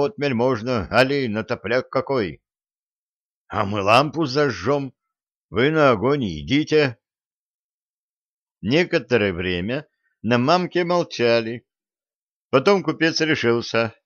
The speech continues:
«Понял, друг, вперед идите, мы следом».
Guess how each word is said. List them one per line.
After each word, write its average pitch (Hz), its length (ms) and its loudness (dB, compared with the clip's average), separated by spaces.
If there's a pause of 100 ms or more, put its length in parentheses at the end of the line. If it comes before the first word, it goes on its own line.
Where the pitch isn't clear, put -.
(680)
«Понял, 147 520 4
друг, 165 580 -2
вперед 110 380 0
идите, 143 400 0
мы 110 160 -2
следом». 123 600 -2